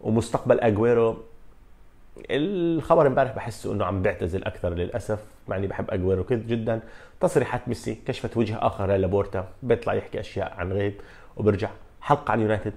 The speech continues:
في الحلقة الماضية شرحنا، وشرحنا ليش ثلاثة خمسة اثنين حتخلق له مشكلة مالية.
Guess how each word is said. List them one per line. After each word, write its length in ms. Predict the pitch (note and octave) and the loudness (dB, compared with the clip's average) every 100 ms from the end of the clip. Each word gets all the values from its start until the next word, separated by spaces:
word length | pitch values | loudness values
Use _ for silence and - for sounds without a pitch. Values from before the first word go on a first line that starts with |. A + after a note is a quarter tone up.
| - | -8
في 60 | |
الحلقة 260 | G2+ A2+ A2+ | -6 0 2
الماضية 240 | G#2+ G#2+ | 2 2
شرحنا، 420 | G2+ G#2 - B2 A2+ - - - | 4 2 2 -4 -6 -12 -20 -12
وشرحنا 340 | - A2+ B2 A2 | -4 2 2 4
ليش 140 | A2 | 0
ثلاثة 240 | - G#2+ - | 0 -2 0
خمسة 240 | A2+ G2+ | -6 -4
اثنين 160 | A2 G2+ | -2 -2
حتخلق 360 | F#2+ - G#2+ | -2 -2 0
له 80 | G2+ | 0
مشكلة 400 | G2 G2 G#2 F#2+ - - | 0 -2 -6 -6 -8 -10
مالية. 440 | A#2 G#2 A2+ A2 | -2 0 2 0